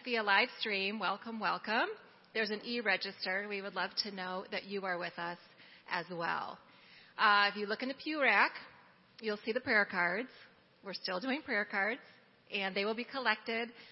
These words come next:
during our opening hymn this morning. They're usually collected during the middle hymn.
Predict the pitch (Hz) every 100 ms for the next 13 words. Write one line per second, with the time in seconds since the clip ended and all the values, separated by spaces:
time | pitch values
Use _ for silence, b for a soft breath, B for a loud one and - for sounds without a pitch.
0 | B 226 226 226 220 - 247 269 285 247
1 | 202 202 170 156 170 - - - 196 175
2 | 170 170 185 185 190 208 - 196 202 185
3 | 190 190 196 233 262 180 180 185 -